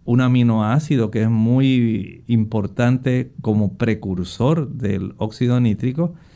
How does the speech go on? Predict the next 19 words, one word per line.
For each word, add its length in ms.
que 180
es 140
la 140
arginina. 1120
Si 320
esa 580
capa 400
está 300
muy 340
saludable 800
y 100
usted 460
le 140
está 300
proveyendo 880
sustancias 800
como 800
el 600
aceite 920